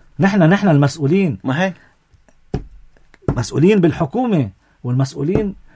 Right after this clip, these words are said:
Speaker 1: بالمجلس النيابي والمسؤولين بالبلديات. كلنا
Speaker 2: نعم.
Speaker 1: عنا دور. بس هيدا الدور بدنا نلعبه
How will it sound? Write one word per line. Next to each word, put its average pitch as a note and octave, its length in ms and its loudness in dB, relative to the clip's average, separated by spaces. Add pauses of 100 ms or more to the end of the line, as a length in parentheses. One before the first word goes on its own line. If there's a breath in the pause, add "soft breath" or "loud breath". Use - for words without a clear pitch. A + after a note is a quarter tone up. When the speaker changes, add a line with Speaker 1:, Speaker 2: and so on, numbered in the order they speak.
Speaker 1:
بالمجلس F3 440 -2
النيابي F3+ 580 2 (200)
والمسؤولين D#3 500 0
بالبلديات. F#3 720 2 (140)
كلنا D4 120 2
Speaker 2:
نعم. B3 140 2
Speaker 1:
عنا F#3+ 240 2
دور. D#3+ 280 2 (1000 soft breath)
بس G#2+ 220 -10
هيدا B2 200 -4
الدور E3+ 360 0
بدنا A#2+ 220 -6
نلعبه D#3 640 -2